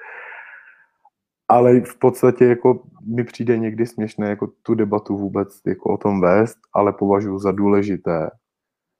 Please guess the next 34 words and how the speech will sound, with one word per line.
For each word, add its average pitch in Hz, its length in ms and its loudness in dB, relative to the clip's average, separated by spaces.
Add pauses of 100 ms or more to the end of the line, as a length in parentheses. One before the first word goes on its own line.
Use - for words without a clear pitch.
(380)
považuji 107 360 2
za 104 140 2
důležité, 101 540 0
aby 98 260 -2
s-, - 200 -10
aby, 98 400 0 (140)
aby 98 180 0
lidi, 90 260 -2 (240)
aby 98 180 -2
se 95 140 -4
lidi 90 300 -6 (360)
ke - 120 -4
své 92 240 -2
národnosti 87 540 -2
hlásili 92 520 -2
a 95 100 -2
nestyděli 92 500 -2
se 92 140 -8
za 90 120 -2
to, 85 180 -6 (180)
za 92 140 2
to, 90 180 -4
kdo 87 180 -4
jsou. 85 360 -2 (1300)
I 120 100 4
to 127 140 4
je 120 140 6
posun 101 560 -2
v 87 40 -4
rámci 92 420 0
toho 95 280 -4
etnoemancipačního 90 1080 -6
úsilí, 90 500 -6 (540)
že 101 200 2